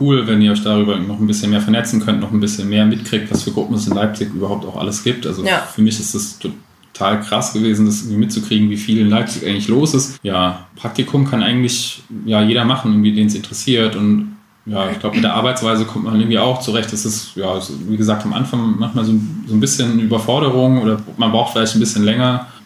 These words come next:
Speaker 1: Genau, dafür muss man jetzt nicht irgendwie Kaffee kochen oder sowas.
Speaker 2: Das stimmt.
Speaker 1: Außer man will sich einen Kaffee machen. Also, <laughs> aber zumindest nicht irgendwie für die Chefin oder so.
Speaker 2: Das stimmt.
Speaker 1: Ja.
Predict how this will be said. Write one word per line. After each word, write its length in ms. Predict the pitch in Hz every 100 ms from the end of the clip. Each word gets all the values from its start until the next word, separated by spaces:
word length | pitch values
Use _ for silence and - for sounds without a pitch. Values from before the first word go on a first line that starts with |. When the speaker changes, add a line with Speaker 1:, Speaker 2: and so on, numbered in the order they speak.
| -
Speaker 1:
Genau, 280 | 98 95 92
dafür 260 | 92 104
muss 160 | 104 107
man 120 | 104
jetzt 200 | 98 -
nicht 160 | 104 87
irgendwie 180 | 104
Kaffee 300 | 101 101 104
kochen 340 | 104 92 101 95
oder 240 | 87 92
sowas. 460 | 92 92 90 - - - - - -
Speaker 2:
Das 140 | 180
stimmt. 380 | - - - -
Speaker 1:
Außer 220 | - 101
man 440 | 104 98 90 73
will 140 | 92 95
sich 160 | 95
einen 100 | 90
Kaffee 220 | 92 90 95
machen. 340 | 87 90 80 - -
Also, 280 | 95 95 90 - -
<laughs> 200 | - -
aber 220 | 139 113 131
zumindest 480 | 139 123 135 123
nicht 200 | 123 127
irgendwie 260 | 117 117 107
für 140 | -
die 100 | 107
Chefin 460 | 104 107 104 98 92
oder 180 | 92 98
so. 220 | 95 98 - -
Speaker 2:
Das 220 | - 196 -
stimmt. 340 | - 160 156
Speaker 1:
Ja. 300 | 113 104 -